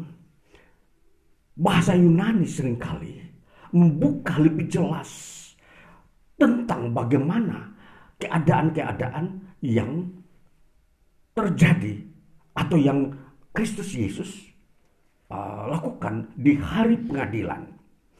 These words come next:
Uh, dikatakan di kat-, uh, di dalam, uh, istilah Yunani, kata pengadilan itu memakai kata krisis.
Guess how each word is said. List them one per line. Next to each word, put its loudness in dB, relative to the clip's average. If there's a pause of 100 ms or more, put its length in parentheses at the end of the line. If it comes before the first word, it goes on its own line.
(320)
Uh, 2
dikatakan 0
di 0
kat-, -4
uh, 0
di -4
dalam, -4 (320)
uh, -8 (1600)
istilah 0
Yunani, 2 (480)
kata -4
pengadilan 6
itu -8
memakai 0
kata -8 (480)
krisis. 0